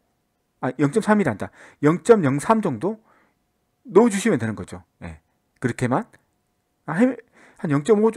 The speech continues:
영점영오 정도만 넣어주시면 한 이만 원 정도니까 이 정도면 될 것 같아요. 가스비는. 이더 가스비 없으면,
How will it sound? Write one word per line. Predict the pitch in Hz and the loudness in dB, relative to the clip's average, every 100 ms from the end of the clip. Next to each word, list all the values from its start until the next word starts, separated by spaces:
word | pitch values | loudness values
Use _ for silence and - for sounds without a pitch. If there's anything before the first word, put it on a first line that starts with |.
| - | 2
영점영오 | 170 - 247 160 147 226 | 2 6 4 6 2 2
정도만 | 196 151 156 165 | 2 -2 -2 2
넣어주시면 | 175 143 - 180 156 104 - - - | 0 0 -10 -4 -4 -4 -14 -20 -10
한 | 139 | -4
이만 | 131 196 | 2 4
원 | 240 | 4
정도니까 | 160 120 117 113 - 214 - - _ | 2 -4 -6 -6 -4 -6 -8 -20 _
이 | 165 | 0
정도면 | 254 233 | 2 2
될 | 135 | -2
것 | 123 131 | -2 -4
같아요. | - 87 - | -4 -12 -8
가스비는. | 143 - 92 117 - _ _ _ _ _ _ _ _ _ _ _ _ _ _ - - - - | -8 -8 -12 -14 -18 _ _ _ _ _ _ _ _ _ _ _ _ _ _ -20 -20 -20 -2
이더 | 151 214 | 2 4
가스비 | 220 214 220 185 | 4 4 2 2
없으면, | 127 - 151 202 113 | 0 0 0 2 2